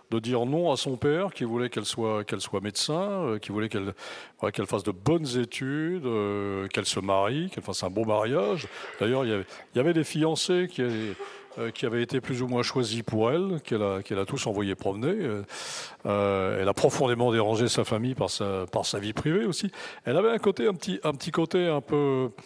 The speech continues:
un peu scandaleux, hein. D'ailleurs, son, son père, à une, à une, à un certain moment, lui a carrément demandé de,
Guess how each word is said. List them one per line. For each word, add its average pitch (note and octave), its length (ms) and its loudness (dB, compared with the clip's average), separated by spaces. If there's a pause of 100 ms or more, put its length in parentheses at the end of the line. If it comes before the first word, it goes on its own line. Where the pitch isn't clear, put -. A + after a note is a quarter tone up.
(440)
un A#2+ 120 -2
peu D3 120 2
scandaleux, F3+ 540 2
hein. E3+ 180 2
D'ailleurs, B2 300 2
son, A2+ 340 -2
son A#2 200 0
père, D3+ 300 2
à A2 100 2
une, G2+ 320 -4
à G#2 80 -2
une, G2 100 -6 (400)
à G#2+ 120 2
un G#2 40 2
certain A2 320 0
moment, A#2+ 320 0
lui C3+ 160 0
a G#2+ 60 0
carrément A2+ 420 0
demandé B2+ 540 0
de, G#2+ 160 -2